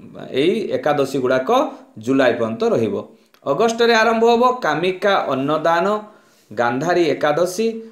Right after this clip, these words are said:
ଶ୍ରାବଣ ପୁତ୍ରାଦି ଏକାଦଶୀ, ଭାଦ୍ର ହୃଷିକେଶ। ଅଗଷ୍ଟ ମାସରୁ ଅଗଷ୍ଟ ମାସ, ଗୋଟେ ମାସ। ସେପ୍ଟେମ୍ବର ମାସରେ କାଳିୟ ଦଳନ ଏକାଦଶୀ, ପାର୍ଶ୍ୱ ପରିବର୍ଦ୍ଧନ ଏକାଦଶୀ, ବଡ଼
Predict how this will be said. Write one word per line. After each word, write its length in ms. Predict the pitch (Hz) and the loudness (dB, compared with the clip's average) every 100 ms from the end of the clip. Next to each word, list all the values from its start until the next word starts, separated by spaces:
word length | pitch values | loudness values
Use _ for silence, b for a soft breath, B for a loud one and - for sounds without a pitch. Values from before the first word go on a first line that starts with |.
| B | B
ଶ୍ରାବଣ 600 | - 127 127 147 165 156 | -6 -2 0 0 0 0
ପୁତ୍ରାଦି 600 | - 123 - 143 151 147 | -2 -6 -2 0 2 2
ଏକାଦଶୀ, 760 | 120 117 151 185 185 220 226 B B B - | 0 0 0 0 0 -2 -4 B B B -10
ଭାଦ୍ର 420 | 127 131 135 190 247 254 - - | -4 -4 0 2 2 0 -6 -2
ହୃଷିକେଶ। 580 | 131 127 139 127 113 - - - _ - | 0 2 0 0 -2 -2 -8 -12 _ -4
ଅଗଷ୍ଟ 380 | 117 147 147 170 | 0 2 0 -2
ମାସରୁ 380 | 160 147 202 285 | -2 -2 0 0
ଅଗଷ୍ଟ 360 | 135 123 - 120 | 0 0 -2 -4
ମାସ, 240 | 117 113 | -4 -4
ଗୋଟେ 300 | 113 127 127 | -2 0 0
ମାସ। 220 | 107 98 113 - _ b b b | -2 -6 -12 -16 _ b b b
ସେପ୍ଟେମ୍ବର 560 | - 143 139 208 214 233 | -4 -2 0 0 2 2
ମାସରେ 360 | 226 226 254 285 294 B B - | 2 0 2 2 0 B B -6
କାଳିୟ 440 | 131 156 190 190 196 190 147 | -2 4 6 6 6 4 2
ଦଳନ 340 | 135 151 190 233 - | 0 2 0 -2 0
ଏକାଦଶୀ, 540 | 156 185 196 214 247 254 B B _ | 0 2 2 0 -2 -6 B B _
ପାର୍ଶ୍ୱ 540 | 135 135 135 180 170 | -2 -2 0 -2 0
ପରିବର୍ଦ୍ଧନ 1000 | 135 135 170 165 - - 131 156 156 185 | 0 2 0 -4 -12 -8 -2 0 2 0
ଏକାଦଶୀ, 560 | 190 185 196 190 208 214 | 2 0 0 2 2 0
ବଡ଼ 280 | 156 139 143 | 2 2 4